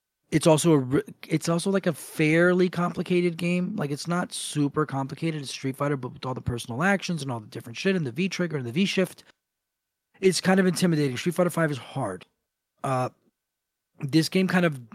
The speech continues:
it doesn't dumb everything down, but it has a more, like, I think, I feel like a more balanced, more user-friendly system,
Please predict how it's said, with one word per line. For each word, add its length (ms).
it 100
doesn't 360
dumb 280
everything 400
down, 360
but 160
it 120
has 240
a 80
more, 380
like, 160
I 120
think, 200
I 60
feel 160
like 140
a 40
more 380
balanced, 760
more 220
user-friendly 1000
system, 640